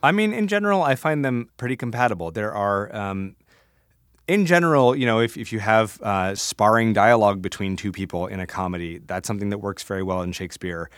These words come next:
You know, one-liners often work well in Shakespeare. There are moments, I would say, where, where in translating something into iambic pentameter, you,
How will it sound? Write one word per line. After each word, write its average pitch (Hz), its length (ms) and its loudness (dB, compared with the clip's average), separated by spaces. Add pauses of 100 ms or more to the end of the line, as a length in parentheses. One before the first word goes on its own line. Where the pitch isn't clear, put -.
(200)
You 101 100 -6
know, 90 160 -4
one-liners 113 920 2 (320)
often 139 400 4
work 123 180 2
well 113 160 6
in 107 120 0
Shakespeare. 98 420 -4
There 104 180 -2
are 107 300 2
moments, 110 420 0
I 98 80 2
would 98 140 -4
say, 104 220 -2
where, 92 360 -2 (480)
where 117 300 2
in 110 100 0
translating 127 460 2
something 110 240 -2
into 107 200 0
iambic 104 380 -2
pentameter, 98 720 -6 (180)
you, 98 220 -10